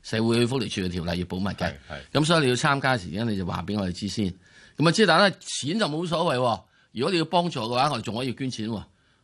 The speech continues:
Speaker 2: 點
Speaker 1: 我哋大信，
Speaker 2: 方法啊？
Speaker 1: 嚇？
Speaker 2: 點，點捐法啊？
Speaker 1: 是但啦，你捐過嚟俾我哋啦，你俾返地址，俾返成，我哋俾返正式嘅收據你嘅，可以扣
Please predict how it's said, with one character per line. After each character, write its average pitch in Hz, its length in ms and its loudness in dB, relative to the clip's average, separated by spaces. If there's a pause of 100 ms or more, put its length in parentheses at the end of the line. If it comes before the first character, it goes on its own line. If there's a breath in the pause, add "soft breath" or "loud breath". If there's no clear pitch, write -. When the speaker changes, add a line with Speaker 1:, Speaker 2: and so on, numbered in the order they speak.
(120)
Speaker 2:
點 101 80 -2
Speaker 1:
我 151 100 6
哋 139 60 2
大 135 140 4
信， 90 100 2
Speaker 2:
方 - 80 2
法 87 80 -2
啊？ 85 300 -6
Speaker 1:
嚇？ 123 320 -4
Speaker 2:
點， 95 260 -6
點 90 220 -6
捐 98 280 -2
法 78 180 -2
啊？ 78 300 -4
Speaker 1:
是 98 220 -10
但 92 180 -2
啦， 120 300 2
你 110 140 0
捐 120 200 -4
過 95 140 -4
嚟 - 40 -8
俾 101 140 -4
我 104 140 -2
哋 92 140 -4
啦， 113 200 2
你 107 120 0
俾 113 260 -2
返 123 160 0
地 104 140 -2
址， 120 160 -2
俾 104 140 -2
返 120 120 2
成， 92 220 -2
我 95 80 0
哋 85 80 -4
俾 101 120 -2
返 113 160 2 (300 loud breath)
正 117 220 2
式 127 120 0
嘅 113 80 0
收 123 240 2
據 110 120 -2
你 95 240 0
嘅， 98 320 4
可 107 100 0
以 117 60 2
扣 104 180 -2